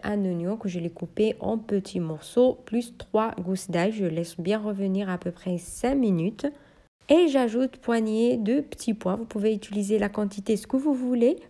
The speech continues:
plus trois carottes que je l'ai coupées en petits morceaux, en petits carrés. Vous pouvez utiliser aussi ou mettre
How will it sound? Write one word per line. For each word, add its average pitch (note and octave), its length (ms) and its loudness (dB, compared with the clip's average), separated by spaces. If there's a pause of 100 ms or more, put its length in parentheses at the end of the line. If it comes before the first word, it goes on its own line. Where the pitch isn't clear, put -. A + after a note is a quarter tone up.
plus D4+ 340 2 (220)
trois B3 340 2
carottes G3 400 -2
que - 100 -4
je G3+ 120 0
l'ai G3 100 2
coupées A#3 460 0 (100)
en C#4 180 2
petits C#4 360 -2
morceaux, G3+ 500 -2
en F#3 60 -4
petits E3+ 340 -8
carrés. E3 480 -2 (560)
Vous G#3+ 100 -2
pouvez C#4 280 4
utiliser D4 500 4
aussi C4+ 420 2
ou D4 220 2
mettre G#3+ 460 -2